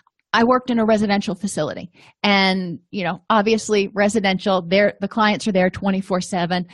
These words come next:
the staff is there on their scheduled times, and my staff used to keep their doors open,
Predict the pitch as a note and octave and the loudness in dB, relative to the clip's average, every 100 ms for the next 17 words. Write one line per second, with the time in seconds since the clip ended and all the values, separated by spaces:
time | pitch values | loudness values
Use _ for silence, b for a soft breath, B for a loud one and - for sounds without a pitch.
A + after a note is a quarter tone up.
0 | B - G3 - A3 A3+ - G#3+ F#3+ F#3+ | B -8 -8 -2 2 2 0 -2 0 2
1 | F#3+ F3+ - _ _ _ _ - G3+ F#3 | 2 0 -4 _ _ _ _ -2 0 0
2 | F#3 F#3+ F#3 F#3+ F#3 G#3+ F#3 F3 F#3 - | -2 -2 -2 -4 -4 0 0 0 -4 -12
3 | B B B B - B3+ D4 - D#4+ E4 | B B B B 2 4 4 2 2 2
4 | C4 - B3 A#3 B3 E4+ F#4 G#3 - - | -2 -2 -4 -2 0 2 2 2 -2 -8
5 | F3 | -10